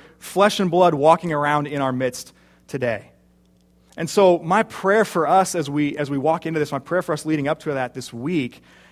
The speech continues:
is that we would really come to a place where we believe that. That we would believe that the presence of the Holy Spirit for us today in this moment is, is better for us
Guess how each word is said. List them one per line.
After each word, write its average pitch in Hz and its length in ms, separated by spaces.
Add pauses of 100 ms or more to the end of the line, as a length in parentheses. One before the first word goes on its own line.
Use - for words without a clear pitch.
(100)
is 175 140
that 175 100
we 170 200
would 254 180
really 190 200
come 190 240
to 175 120
a 151 60
place 180 320
where 165 100
we 139 120
believe 135 480
that. 104 260 (1120)
That 165 100
we 208 120
would 233 120
believe 202 300
that 185 120
the 175 60
presence 220 420
of 202 80
the 190 60
Holy 190 180
Spirit 185 300
for 165 240
us 220 200
today 170 460
in 185 140
this 185 180
moment 165 380
is, 131 260
is 147 200
better 165 540
for 160 320
us 120 480